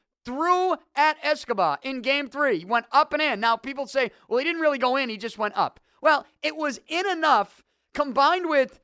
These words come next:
Syndergaard teasing that he was gonna do that, he was already in their head. And the fact that the ball went back to the backstop was a sign,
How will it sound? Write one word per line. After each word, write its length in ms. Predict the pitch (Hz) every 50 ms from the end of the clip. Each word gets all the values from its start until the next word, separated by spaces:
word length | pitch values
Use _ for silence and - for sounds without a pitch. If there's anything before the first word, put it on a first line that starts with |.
| _ -
Syndergaard 800 | - - - 302 339 349 330 302 233 262 247 240 233 214 180 -
teasing 480 | - 277 311 320 311 233 262 240 208
that 160 | 208 240 226 220
he 160 | 247 294 294
was 220 | 285 269 247 190
gonna 280 | 156 254 277 262 240 226
do 320 | 175 143 - 359 370 330
that, 340 | 254 202 180 170 170 156 - _ _ _ -
he 140 | - 349 359
was 200 | 392 392 320 294
already 340 | 320 311 294 269 262 262 262
in 120 | 262 240
their 160 | 226 196 160
head. 260 | 151 151 127 98 - _ _ _ _ _ _ -
And 100 | 247 254
the 80 | 269 240
fact 340 | - - 302 330 359 - 330
that 100 | 262 233
the 80 | 262
ball 300 | 185 - 269 294 294 277
went 140 | 262 240 196
back 220 | 247 247 247 240 -
to 40 | 226
the 60 | 190
backstop 720 | 160 277 330 339 - - - - 196 185 175 170 170 - - - _ _ _ _ _ _ _ _ _ _ _ _ _ _ -
was 540 | 240 240 233 233 226 214 202 156 - - _ -
a 80 | 240 220
sign, 560 | - - - 269 254 254 247 247 240 233 226